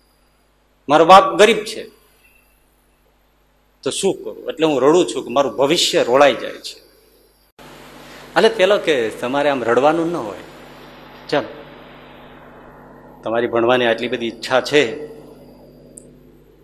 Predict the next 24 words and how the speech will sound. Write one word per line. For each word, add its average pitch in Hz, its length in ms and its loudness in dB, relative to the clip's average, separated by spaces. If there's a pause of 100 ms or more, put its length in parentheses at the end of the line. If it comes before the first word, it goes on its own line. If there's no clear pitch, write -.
લોકોને 127 300 0
મોકલીએ 123 500 0
તોય 156 120 2
ભણતા 127 380 2
નથી, 107 280 -4
અને - 760 -20
તમે 123 640 -2
ભણવા 139 280 4
માટે 185 280 4
રડો 151 280 6
છો. - 320 -12 (800)
અને 143 220 0 (680)
મારી 127 160 4
સાથે 143 260 2
ચાલો, 170 340 0 (500)
મારા 120 180 2
પિતાજી 135 460 -2
છે 180 180 -2
ને, 165 180 -8 (680)
એ 117 60 -4
આવા 117 280 2
કાર્યોમાં 123 540 -4
માને 127 300 0
છે. - 300 -18